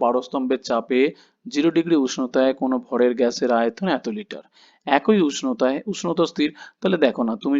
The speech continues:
যদি ধরো পি ওয়ান, ভি ওয়ান by টি ওয়ান যদি ধরো, মানে সমন্বয় সূত্র পি টু, ভি টু by টি টু যদি ধরো, তাহলে কি বলেছে, একই উষ্ণতায়, একই উষ্ণতা, তাহলে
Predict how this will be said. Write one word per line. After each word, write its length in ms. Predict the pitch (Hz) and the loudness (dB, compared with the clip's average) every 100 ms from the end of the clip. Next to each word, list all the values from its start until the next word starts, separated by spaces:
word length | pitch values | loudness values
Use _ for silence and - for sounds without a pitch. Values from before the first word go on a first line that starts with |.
| 143 | 2
যদি 180 | 147 165 123 - 135 | 4 2 2 -6 -2
ধরো 200 | 123 123 165 - | 2 4 4 0
পি 120 | 120 117 120 | -2 2 2
ওয়ান, 280 | 127 147 185 - _ _ | 4 4 2 -4 _ _
ভি 180 | 110 - 123 | -6 0 2
ওয়ান 180 | 131 151 160 | 4 2 4
by 120 | 175 180 | 2 2
টি 100 | 156 139 | 0 2
ওয়ান 140 | 156 175 | 2 2
যদি 140 | 135 117 - | 2 0 0
ধরো, 240 | 110 117 147 196 - - - | 4 8 8 6 -4 -14 -4
মানে 120 | 139 - | -2 -2
সমন্বয় 460 | 151 180 202 165 139 | 2 4 4 2 0
সূত্র 260 | 127 - - - _ _ _ - | -4 -6 -8 -8 _ _ _ 0
পি 100 | 135 131 | 2 2
টু, 100 | 185 190 160 | 2 2 2
ভি 120 | - 123 | 0 0
টু 80 | 135 123 | -2 4
by 140 | 120 120 120 _ _ _ - | 4 4 0 _ _ _ -2
টি 80 | 139 | 0
টু 60 | 165 143 | 2 2
যদি 140 | 127 117 | 0 -2
ধরো, 240 | 117 131 185 220 _ _ | 0 4 2 0 _ _
তাহলে 180 | - 131 127 | -6 -6 -4
কি 80 | 160 151 | -4 -2
বলেছে, 320 | 156 151 190 196 - 156 147 | -2 0 -2 -2 -6 -4 -2
একই 460 | 160 - 196 202 214 220 214 _ - 139 | -4 -2 4 4 4 2 -2 _ -6 -4
উষ্ণতায়, 540 | 131 - 123 113 113 - 165 | -4 -4 -4 -4 -4 0 0
একই 200 | 196 185 | 2 2
উষ্ণতা, 220 | 175 170 | 2 0
তাহলে 180 | 180 180 | 0 0